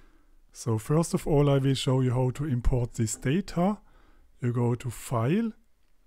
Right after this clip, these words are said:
Import Wizard, and then you pick the file where you put it. So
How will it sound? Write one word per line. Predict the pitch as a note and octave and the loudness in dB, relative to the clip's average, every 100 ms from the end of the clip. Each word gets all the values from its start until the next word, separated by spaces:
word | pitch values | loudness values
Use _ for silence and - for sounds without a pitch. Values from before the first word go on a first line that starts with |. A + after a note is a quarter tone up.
| _ _ _ _ _ - - _ | _ _ _ _ _ -20 -20 _
Import | A#2 - C3+ E3 | 2 4 6 4
Wizard, | B2 A#2 A2+ F3 A#3+ - - - - - - _ _ _ - - - - - - - - - | 2 -2 2 2 2 -2 -16 -20 -20 -20 -20 _ _ _ -20 -20 -20 -20 -20 -20 -20 -20 -6
and | - | 0
then | C3+ C#3 | 6 8
you | C#3 | 8
pick | C3+ D#3+ - | 6 2 4
the | C3 | 0
file | A#2 A#2+ D3 F3 | 2 4 6 4
where | C3+ C3 | 4 4
you | B2 | 4
put | A#2 C#3 - | 4 0 0
it. | A3 A3+ | -6 -6
So | - B2+ A#2+ | -4 -2 -2